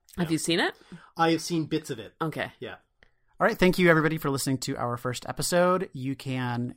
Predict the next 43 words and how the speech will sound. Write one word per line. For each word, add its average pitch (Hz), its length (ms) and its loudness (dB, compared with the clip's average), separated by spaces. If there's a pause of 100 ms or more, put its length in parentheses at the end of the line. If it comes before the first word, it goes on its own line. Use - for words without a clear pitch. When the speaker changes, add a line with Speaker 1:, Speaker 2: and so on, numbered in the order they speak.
Speaker 3:
catch - 260 -6
up 131 120 -4
with 135 160 -2
us 143 180 0
on 120 320 -6
Twitter, 147 380 -2
primarily. 135 420 0
We've 127 80 -4
discussed - 300 -8
that 123 100 -4
a - 20 -12
couple 127 220 -8
times. 143 320 2 (320)
I 143 200 10
am 143 200 2
at 139 240 4
John 127 320 -2
Vox, 123 420 -2 (120)
J 131 300 -4
O 123 200 -4
N 156 420 0
V 135 460 -2
O 127 240 -2
X. 208 400 4 (380)
Uh, 139 180 10
although 156 300 6
I 156 120 4
will 160 400 6
let 147 220 2
everyone 139 260 4
out 131 120 2
there 131 120 -2
know 131 240 0
that 127 120 -6
my 127 140 -4
Twitter 127 580 -2
ranges 127 400 -2
from 123 300 -4 (220)
insanely 233 460 6
boring 170 540 6
to 139 420 0
insanely 135 400 0
specific. 123 640 -8